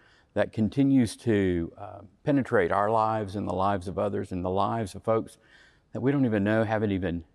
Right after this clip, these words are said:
seen yet? So this morning, I'm gonna read, uh, Matthew's version of the events. And I want you to listen. Listen for, uh, emotion, listen for, uh, movement,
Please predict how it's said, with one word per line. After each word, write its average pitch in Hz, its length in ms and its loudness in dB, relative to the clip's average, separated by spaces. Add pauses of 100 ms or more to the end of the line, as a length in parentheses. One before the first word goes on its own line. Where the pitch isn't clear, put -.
(200)
seen 98 300 0
yet? - 200 -10 (920)
So 147 160 4
this 139 180 2
morning, 156 320 6
I'm 123 140 4
gonna 117 220 6
read, 135 580 6
uh, 101 320 4
Matthew's 110 580 0 (180)
version 101 520 2
of 87 200 -2
the 90 120 4
events. 85 500 -2 (540)
And 139 80 2
I - 20 0
want 220 260 0
you 254 40 2
to 208 60 4
listen. 107 560 2 (200)
Listen 175 320 -4
for, 120 600 2
uh, 90 180 0
emotion, 123 600 0 (680)
listen 110 640 0
for, 95 560 2
uh, 87 140 0
movement, 151 800 0